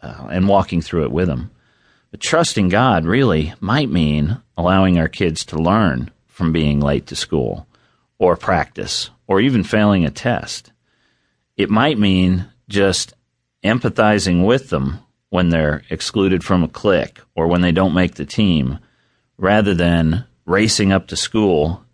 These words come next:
to talk to the teacher or the coach. And sometimes trusting God really means, um, that you're gonna have to come face to face with the limits of your control.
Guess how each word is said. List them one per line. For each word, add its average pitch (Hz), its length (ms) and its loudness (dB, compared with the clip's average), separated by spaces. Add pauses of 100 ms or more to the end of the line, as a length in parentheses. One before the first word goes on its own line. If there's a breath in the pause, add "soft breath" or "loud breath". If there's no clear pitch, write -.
to 73 100 -12
talk 98 320 0
to - 80 -16
the 78 100 -8
teacher 80 500 -4
or 78 180 -4
the 67 80 -8
coach. - 520 -6 (400 soft breath)
And 98 120 0
sometimes 107 680 0 (380)
trusting 98 480 0
God 73 280 0
really 107 320 2
means, 71 640 -4
um, 76 400 -2
that 85 180 -2
you're 117 180 0
gonna 113 160 0
have 85 320 -2
to - 120 -10
come 76 300 -4
face 80 320 -2
to - 80 -8
face 60 500 -4 (480 soft breath)
with 82 180 -2
the 82 80 -4
limits 87 400 0
of 71 160 -4
your 73 100 -4
control. 67 600 -4